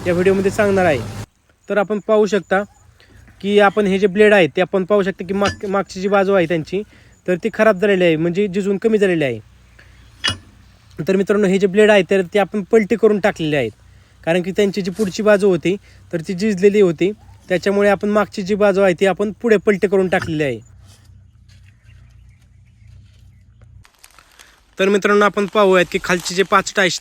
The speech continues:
तर शेवटपर्यंत उचलले गेलेले आहे की नाही ते आपण पाहूयात. तर आपण पाहू शकता की हे जे पाचट आहे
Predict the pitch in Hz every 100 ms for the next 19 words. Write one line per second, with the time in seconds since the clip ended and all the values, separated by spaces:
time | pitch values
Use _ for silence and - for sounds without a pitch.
0 | - 175 - 196 180 196 190 202 190 202
1 | 190 190 196 190 147 185 - - - -
2 | - - - 190 185 156 143 185 185 180
3 | 185 165 143 143 - - - - - -
4 | - - - - - _ _ _ - 185
5 | 202 208 196 214 208 214 185 190 214 208
6 | 180 185 190 202 190 202 190